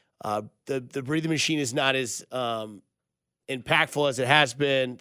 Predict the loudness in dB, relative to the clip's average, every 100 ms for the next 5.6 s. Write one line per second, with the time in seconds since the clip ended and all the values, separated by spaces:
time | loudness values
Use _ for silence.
0 | -6 -4 -2 -2 -4 -4 -4 -4 -4 -2
1 | -2 0 0 2 2 0 -6 -4 -2 0
2 | -2 -4 -2 0 2 0 -2 -4 -10 -20
3 | _ -2 0 2 4 4 4 2 2 2
4 | 2 0 2 0 2 0 2 2 2 2
5 | 2 2 4 4 2